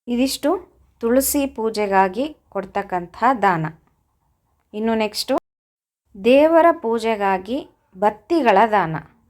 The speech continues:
ನೋಡ್ರಿ, ದೇವರ ಪೂಜೆಗಾಗಿ ಗೆಜ್ಜೆ ವಸ್ತ್ರವನ್ನ ದಾನ ಕೊಡೋದು, ಮತ್ತೆ ಹೂ ಬತ್ತಿಗಳನ್ನ ಕೊಡೋದು,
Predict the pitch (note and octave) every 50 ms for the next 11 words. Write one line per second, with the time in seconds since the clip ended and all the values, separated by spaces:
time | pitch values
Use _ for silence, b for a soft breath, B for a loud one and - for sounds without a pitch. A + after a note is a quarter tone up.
0 | _ _ _ _ _ _ _ _ _ _ _ - G3+ G3 F#3+ G3 B3+ D4+ - -
1 | _ _ _ - F#3+ G3 G#3 A3 A3+ A3+ A3 - G3 G3+ G3 F#3+ F#3+ F#3 F#3 F3+
2 | F3+ F3+ G3 A#3+ A#3 G3 F#3+ F#3+ F#3+ G3 A3 A3+ G#3+ G3+ G3+ - - G3 F#3+ F#3
3 | F3 F3+ F#3+ A3 A#3 A3+ G3+ F#3+ F3+ F3+ F#3 F3+ F3+ - F3 E3+ E3+ E3 E3 G3
4 | A#3+ D4+ D#4+ _ _ _ _ _ _ _ - _ - G#3 G#3+ G#3 G#3 A3+ B3 C4+
5 | C4 B3 A3+ A#3 - - F#3 F#3 F3+ F3+ F3+ F3+ F3+ F#3 G3 F#3+ G3 F#3+ F3 E3+
6 | E3 E3 E3+ F3+